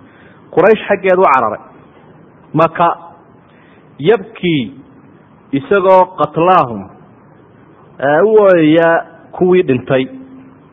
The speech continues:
liqatlaahum, kuwoodii la laayay u ooyaya, wuu barooranaya.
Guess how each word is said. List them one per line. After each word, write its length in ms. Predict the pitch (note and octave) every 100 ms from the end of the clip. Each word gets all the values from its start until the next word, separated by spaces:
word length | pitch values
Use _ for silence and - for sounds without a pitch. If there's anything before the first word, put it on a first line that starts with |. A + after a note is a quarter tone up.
| - -
liqatlaahum, 760 | C3+ C#3+ C#3+ C3+ D#3 D#3 A2+ G#2+
kuwoodii 380 | - G#3 G3+ G3+
la 120 | F#3
laayay 300 | D#3 D#3 G#3
u 40 |
ooyaya, 420 | G3+ F#3+ C#3 G2+ F2 - - D2 B1+ - -
wuu 140 | C#3+ E3
barooranaya. 580 | E3+ D#3 D#3+ D3 F2+